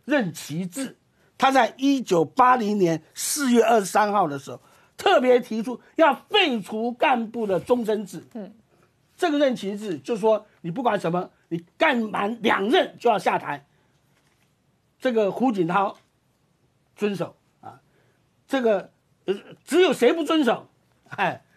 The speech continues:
Speaker 1: 习近平不遵守。习近平呢，啊，为什么他会跟美国关系搞不好？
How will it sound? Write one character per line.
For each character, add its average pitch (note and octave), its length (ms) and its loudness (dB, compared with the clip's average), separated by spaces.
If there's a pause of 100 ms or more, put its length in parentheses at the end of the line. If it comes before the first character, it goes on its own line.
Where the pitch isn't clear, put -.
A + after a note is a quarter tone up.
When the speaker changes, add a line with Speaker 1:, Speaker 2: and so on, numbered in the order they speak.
(160)
Speaker 1:
习 G3 260 -12
近 A#3 220 -8
平 D3+ 120 -10
不 C#3+ 120 -12
遵 C#3 200 -10
守。 - 120 -16 (800)
习 D#4+ 360 0
近 F#4 220 4
平 C4 200 4
呢， C4 280 2 (480)
啊， E3+ 340 0 (680)
为 F#4+ 240 4
什 A#3+ 160 4
么 C4 80 0
他 C4 160 4
会 C4+ 80 6
跟 B3+ 140 2
美 F#3+ 120 0
国 D#3+ 140 0
关 E3 160 0
系 D#3 140 -10
搞 A#2 160 -10
不 A2 80 -18
好？ - 180 -20